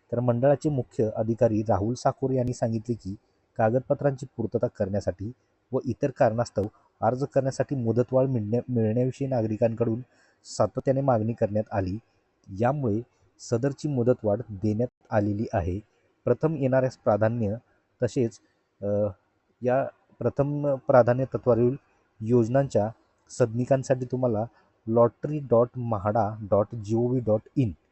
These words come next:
बुक माय होम डॉट म्हाडा डॉट जी ओ व्ही डॉट या, अ, या संकेतस्थळावर नोंदणी करावी. अर्ज नोंदणी व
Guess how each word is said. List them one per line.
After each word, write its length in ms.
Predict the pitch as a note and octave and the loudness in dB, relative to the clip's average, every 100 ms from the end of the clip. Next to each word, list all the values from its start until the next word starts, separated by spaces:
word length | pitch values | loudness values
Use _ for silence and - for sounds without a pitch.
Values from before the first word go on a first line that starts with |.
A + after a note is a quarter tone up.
| _ _ _ _ _ | _ _ _ _ _
बुक 240 | A2 B2 D3 B2 | -6 -4 -4 -2
माय 240 | A2 A#2 - | 0 0 4
होम 240 | B2 G#2 B2 _ _ _ _ _ - | 2 2 -4 _ _ _ _ _ -4
डॉट 300 | G#2 A#2 A2+ | 2 2 2
म्हाडा 300 | B2 G#2+ G#2+ | -2 0 2
डॉट 240 | A#2+ G#2 G#2+ A2 | 2 2 0 -2
जी 80 | G#2+ | 0
ओ 100 | A2+ | 2
व्ही 140 | A#2+ A2+ | 2 0
डॉट 240 | G#2+ G#2 - | 2 0 -2
या, 240 | G2+ G#2+ G2+ - | -6 -4 -4 -4
अ, 180 | A2 | -2
या 220 | G#2 A#2 B2+ | 0 0 0
संकेतस्थळावर 760 | C3+ G#2 A#2 - A#2 G#2+ G2+ C3 - _ _ G#2+ | -2 -4 -6 -2 2 2 0 -4 -14 _ _ -2
नोंदणी 420 | A#2+ A#2+ C3+ D3 | 0 2 2 2
करावी. 420 | B2+ G2+ F2+ A2+ - _ - _ _ _ _ _ - | 2 2 2 -4 -10 _ -20 _ _ _ _ _ -4
अर्ज 240 | B2 C3+ D#3 | -2 0 0
नोंदणी 520 | C#3+ B2+ C3 B2+ G#2+ | 0 2 2 0 0
व 120 | A#2+ | -2